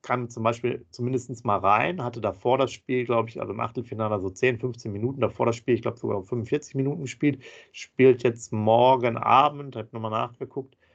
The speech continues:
dann auch, äh, Viertelfinale.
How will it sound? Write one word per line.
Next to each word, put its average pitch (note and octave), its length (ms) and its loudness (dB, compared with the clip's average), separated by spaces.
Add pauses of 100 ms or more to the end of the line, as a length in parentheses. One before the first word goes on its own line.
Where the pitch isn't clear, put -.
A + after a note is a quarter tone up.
(300)
dann A2+ 180 -2
auch, - 300 -4
äh, G2 380 -2 (480)
Viertelfinale. D#3 680 -2